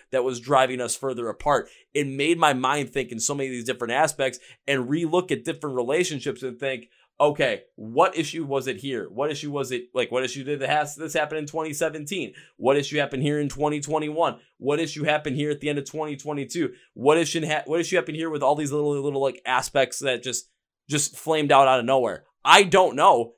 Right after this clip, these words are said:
but I had to take a look at it and understand that, and that's what Gravity kinda made me do, because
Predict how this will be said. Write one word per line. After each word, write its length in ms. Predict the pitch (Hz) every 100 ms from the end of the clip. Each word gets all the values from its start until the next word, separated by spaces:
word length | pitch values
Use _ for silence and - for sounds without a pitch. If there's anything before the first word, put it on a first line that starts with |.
| _ -
but 140 | 156
I 120 | 143
had 100 | 165 160
to 60 |
take 140 | 170 143
a 60 |
look 240 | 143 190 156
at 100 | 139
it 80 |
and 100 | 135
understand 460 | 143 135 123 175 165
that, 160 | 143 131
and 140 | 127
that's 180 | 143 147
what 140 | 135
Gravity 320 | 139 139 131 113
kinda 240 | 135 131
made 180 | 131 123
me 120 | 117
do, 280 | 127 147 131 - _ -
because 640 | 143 - 175 180 160 -